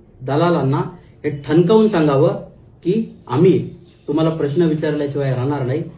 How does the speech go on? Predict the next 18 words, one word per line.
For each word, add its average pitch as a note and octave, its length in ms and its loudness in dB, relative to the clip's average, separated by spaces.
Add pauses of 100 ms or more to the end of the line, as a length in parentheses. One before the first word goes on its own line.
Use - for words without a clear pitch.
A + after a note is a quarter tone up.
(200)
आणि C#3 160 -2
याचं C3+ 480 -2 (140)
उत्तर E3 320 -2
देणं D3 240 0 (360)
तुम्ही C#3+ 180 0
बांधील C3 380 -2
आहात, E3+ 140 -2 (420)
त्यावरती D3+ 400 0
तुम्ही C#3 280 -4
काम C#3 220 -2
करणं C#3+ 280 -4
बांधील C3 340 -2
आहात. E3+ 120 -4 (460)
ही C3 80 -6
भूमिका E3+ 500 0 (200)
यापुढे C#3+ 340 -2
आपण B2+ 300 -4
घेऊयात. D3+ 360 0